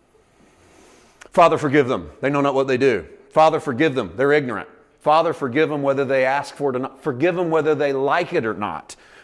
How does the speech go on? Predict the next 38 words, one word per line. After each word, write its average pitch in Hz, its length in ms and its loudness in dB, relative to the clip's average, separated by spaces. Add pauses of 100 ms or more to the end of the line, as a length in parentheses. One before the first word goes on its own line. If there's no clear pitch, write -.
Father, 185 400 4
forgive 156 520 0
them, 143 140 -4
because 139 340 -2
forgiveness 151 600 -2
is 139 120 -4
why 165 300 2
I'm 165 260 -4
dying. 165 600 0 (560)
I'm 156 300 0
dying 180 520 6
to - 200 0
everything 208 560 4
I 180 140 4
could 226 420 2
do 262 180 8
to 247 80 6
these 139 240 0
people 135 340 2
right 113 240 2
now. 98 340 -6 (300)
I'm 190 260 4
dying 240 420 8
to 214 120 4
everything 240 460 4
I 226 120 4
should 339 440 4
do 208 180 10
to 160 80 4
these 127 240 -2
people 120 340 2
right 104 240 2
now. 95 300 -6 (340)
But 147 140 2
I'm 143 100 -2
stepping 196 540 0
into 175 260 -2
death. 156 360 0